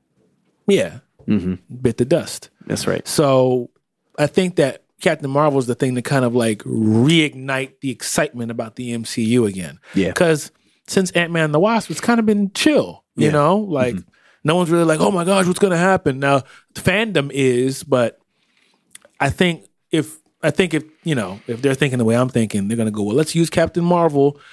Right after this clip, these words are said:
Speaker 1: to introduce this new character and then give us,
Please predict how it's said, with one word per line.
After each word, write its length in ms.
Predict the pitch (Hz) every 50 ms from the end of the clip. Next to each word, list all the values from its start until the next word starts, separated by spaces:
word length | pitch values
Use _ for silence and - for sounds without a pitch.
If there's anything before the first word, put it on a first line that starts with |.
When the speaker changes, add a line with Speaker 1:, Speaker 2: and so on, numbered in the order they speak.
| - _
Speaker 1:
to 100 | - 120
introduce 360 | 139 143 - 156 165 175 160
this 120 | - 151 -
new 100 | 170 165
character 560 | - - 185 160 151 147 - - 147 143 143 - - - - - _ _ _
and 160 | 143 139 135 135
then 160 | 131 131 131
give 260 | 120 120 147 151 151
us, 160 | 156 139 -